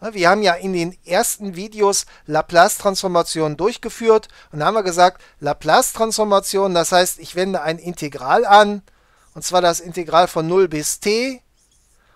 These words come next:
und der Integrand heißt e hoch minus s mal t, dann kommt dahinter die Funktion und mein dt. Das heißt, wenn ich Laplace transformiere, heißt das, äh, ich wende die Integralrechnung an.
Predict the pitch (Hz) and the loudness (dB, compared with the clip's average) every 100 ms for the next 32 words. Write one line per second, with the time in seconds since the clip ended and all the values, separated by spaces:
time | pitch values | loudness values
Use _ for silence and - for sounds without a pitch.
0 | _ 165 175 202 190 170 160 180 202 185 | _ -8 -8 -6 -6 -6 2 4 4 0
1 | 175 170 - 185 202 170 185 180 160 - | 0 -2 -10 -4 -2 -2 -4 -2 -2 -4
2 | 175 - 156 143 - 190 233 254 _ _ | -8 -6 -6 -8 -4 -2 -2 -6 _ _
3 | _ 160 156 202 190 170 208 196 175 160 | _ -8 -2 -2 0 -2 0 0 0 -2
4 | - 147 143 - 170 196 254 247 233 _ | -8 -8 -6 -4 2 4 4 2 -12 _
5 | _ _ _ _ _ _ _ - 208 185 | _ _ _ _ _ _ _ -8 -8 -6
6 | 151 151 190 170 180 - 196 160 123 _ | -2 -2 -2 -4 -6 -2 -2 -2 -4 _
7 | _ _ _ _ _ - - 156 185 202 | _ _ _ _ _ -18 -10 0 2 2
8 | - - _ 175 185 165 156 147 156 220 | 0 -12 _ -4 -2 0 0 0 2 2
9 | - 240 247 247 240 247 233 226 233 - | 2 -2 0 0 -2 2 4 6 4 2
10 | _ _ _ - 160 220 - 226 226 - | _ _ _ -2 0 0 2 2 2 -4
11 | - _ _ _ - 185 202 202 _ _ | -10 _ _ _ -2 2 4 2 _ _
12 | _ _ - - 190 214 233 214 226 214 | _ _ -14 -4 -2 0 -4 -6 -14 -12
13 | 190 233 226 190 196 180 156 156 135 127 | -6 -6 4 6 8 6 0 -2 -8 -8
14 | 127 117 | -10 -12